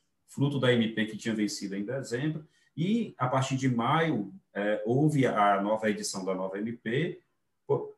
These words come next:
permitindo várias coisas, na verdade, duas M Ps, né, uma permitindo a suspensão e redução, outras, outros artifícios, como trazer pra agora todos os, os feriados do ano e tudo,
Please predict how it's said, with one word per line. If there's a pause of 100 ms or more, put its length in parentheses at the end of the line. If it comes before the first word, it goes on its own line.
(120)
permitindo
várias
coisas,
na
verdade,
duas
M
Ps,
né,
uma
permitindo
a
suspensão
e
redução,
outras, (300)
outros
artifícios,
como (180)
trazer (120)
pra
agora
todos
os,
os
feriados
do
ano
e
tudo,